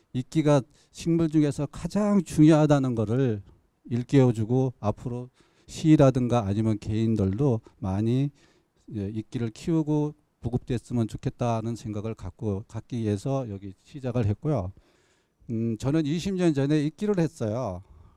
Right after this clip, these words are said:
그래서 이끼를 하면서, 야, 이끼가 이렇게 중요하다는 거를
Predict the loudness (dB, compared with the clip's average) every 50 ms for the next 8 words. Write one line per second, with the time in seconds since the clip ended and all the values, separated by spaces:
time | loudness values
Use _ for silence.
0 | _ _ _ _ -10 -8 -6 -6 -8 -6 -4 -2 -2 0 0 0 -2 -2 -2 -2
1 | -2 -4 -4 -4 -8 _ _ _ _ _ _ _ _ -20 -20 _ _ _ -10 -10
2 | -8 -6 -6 -6 -6 -8 -8 -6 -2 0 2 2 2 2 0 -4 -4 -4 -4 -4
3 | -2 0 -2 -2 0 0 2 4 6 6 6 4 4 4 2 2 4 2 2 2
4 | 2 2 0 2 2 0 -2 -4 -6